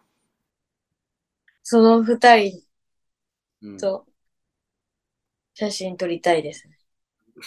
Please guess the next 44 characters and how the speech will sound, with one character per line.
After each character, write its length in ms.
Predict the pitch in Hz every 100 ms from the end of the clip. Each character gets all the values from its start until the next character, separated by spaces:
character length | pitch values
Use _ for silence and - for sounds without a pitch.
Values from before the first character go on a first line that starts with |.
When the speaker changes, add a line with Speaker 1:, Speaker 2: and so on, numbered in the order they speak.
| - - _ _ _ _ _ _ _ -
Speaker 2:
そ 160 | 170
う 40 | 139
だ 100 | 110
よ 100 | 98
ね。 220 | 87 - _
せ 160 | - 147
っ 40 |
か 140 | 143 175
く 60 |
だ 120 | 175
っ 40 | -
た 60 |
ら。 60 | 196
Speaker 1:
は 60 | -
い。 40 | _ _ _ _ _ _ _ -
Speaker 2:
う 100 | 170
ん。 200 | 98 - _ _ _ _ _ _ _ _ _ _ _ _ _ _ _ _ _
Speaker 1:
特 260 | 240 240 220
に 180 | 196
好 60 | 196
き 160 | - 208
な 140 | 190
二 100 | 196 202
人 80 | 208
と 100 | 190
写 160 | 175 175
真 200 | - 165
撮 100 | 170
り 140 | 165
た 140 | - 151
い。 120 | - _ _ _ _
Speaker 2:
う 80 | 117
ん。 500 | 110 104 98 95 90 _ _ _ _ _ - - _ _ 113
一 120 | 117
緒 180 | - 147
に 60 | 143
乗 140 | 165
れ 80 | 165
た 120 | 123
ら 100 | 110
最 240 | 127 127
高 160 | 120 123
だ 160 | 98 67
ね。 140 | -